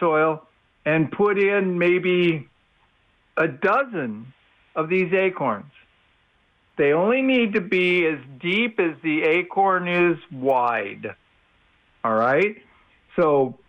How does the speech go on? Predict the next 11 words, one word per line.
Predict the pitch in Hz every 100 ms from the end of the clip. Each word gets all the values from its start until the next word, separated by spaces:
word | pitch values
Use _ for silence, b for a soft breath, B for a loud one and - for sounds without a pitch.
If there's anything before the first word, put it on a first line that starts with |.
| _ -
set | 185 185
it | 202
on | 196 196
the | 180 -
soil, | 202 220 240 240
push | 233 202 202
it | 208 196
in | 190
with | 190 190
your | 180 170
finger, | 190 208 214 220 220